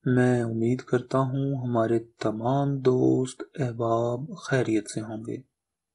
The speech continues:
तो दोस्तों, आज के रिश्ते की तरफ हम बढ़ते हैं। इससे पहले हमारी छोटी सी गुजारिश है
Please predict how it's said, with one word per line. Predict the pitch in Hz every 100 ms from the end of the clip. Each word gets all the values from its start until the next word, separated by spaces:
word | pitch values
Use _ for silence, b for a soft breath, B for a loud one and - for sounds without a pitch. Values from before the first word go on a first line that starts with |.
| _ _ _ _ _ _ _ _ _ _ _ _ _ _ _ _
तो | -
दोस्तों, | 117 131 135 - 143 147 147 151 - _ _ -
आज | 127 123 127
के | - 127
रिश्ते | 120 - 135
की | 127 123 -
तरफ | 117 117 -
हम | 120 120 120
बढ़ते | 113 113 120
हैं। | 123 123 120
इससे | 127 - 127
पहले | 120 117 123 131 131
हमारी | 120 113 110
छोटी | - 113 117
सी | - 123 123
गुजारिश | 113 113 117 131 -
है | 131 131